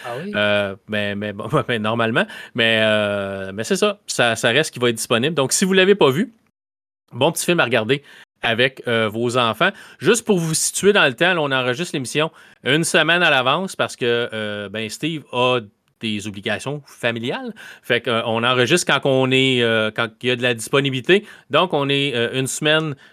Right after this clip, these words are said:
Speaker 2: euh, en retard. Donc, s'il se passe quelque chose d'énorme dans l'univers du gaming,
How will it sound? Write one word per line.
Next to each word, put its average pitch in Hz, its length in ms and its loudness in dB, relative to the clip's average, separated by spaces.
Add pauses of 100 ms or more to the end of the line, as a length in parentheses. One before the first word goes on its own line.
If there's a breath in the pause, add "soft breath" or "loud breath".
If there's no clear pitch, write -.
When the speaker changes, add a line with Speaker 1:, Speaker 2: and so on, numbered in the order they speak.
Speaker 2:
euh, 117 120 -4
en 120 120 2
retard. 170 260 0
Donc, 160 160 2
s'il 202 200 -2
se - 60 -6
passe 190 240 4
quelque 147 160 -2
chose 165 380 2
d'énorme 160 560 0
dans 127 160 -2
l'univers 131 480 -2
du 120 120 -8
gaming, 127 520 -6